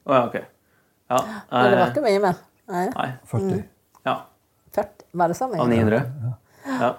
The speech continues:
Speaker 2: Ja, ja.
Speaker 3: Det er lite i forhold til fire hundre.
Speaker 1: Ja.
Speaker 2: Mm. Er det lite? Ja. Nei da. Så Silje,
Speaker 1: Ja.
Speaker 2: Silje hadde, eh, s-, lagt seg i sving på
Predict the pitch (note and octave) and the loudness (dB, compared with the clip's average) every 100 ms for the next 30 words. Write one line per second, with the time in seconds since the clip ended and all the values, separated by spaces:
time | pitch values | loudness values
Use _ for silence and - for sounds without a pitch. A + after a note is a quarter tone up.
0 | - _ _ - F#3 F3+ B2 A#2 A2+ A2+ | -10 _ _ -12 -6 -2 0 2 2 2
1 | G#2 G#2 F2+ G2 F#2 F#2 G#2+ F#2 - _ | 0 0 0 0 2 2 0 -2 -6 _
2 | _ _ - A#2 E3 E3 G3 _ _ _ | _ _ -6 -4 -4 -6 -10 _ _ _
3 | _ F#3 F3 F3 F3+ - - A#3 A3+ A3 | _ -10 -6 -6 -6 -12 -18 -10 -8 -8
4 | - - - - G#3 F3+ F3+ D#3+ - - | -12 -12 -12 -8 0 4 4 4 0 -2
5 | C4+ G#3+ G3+ - G#3+ G#3 A3+ - G#3+ G#3+ | 2 4 4 4 6 6 4 4 6 6
6 | A3+ F3+ F3+ F3+ F3+ F#3 G3+ F#3+ F3+ F#3 | 6 6 6 8 8 8 6 4 6 4
7 | G3+ - - - F3+ F3+ - - E3+ F3+ | 0 -6 -6 -2 2 2 2 0 2 2
8 | - F#3 F#3 E3+ - | 4 4 4 2 2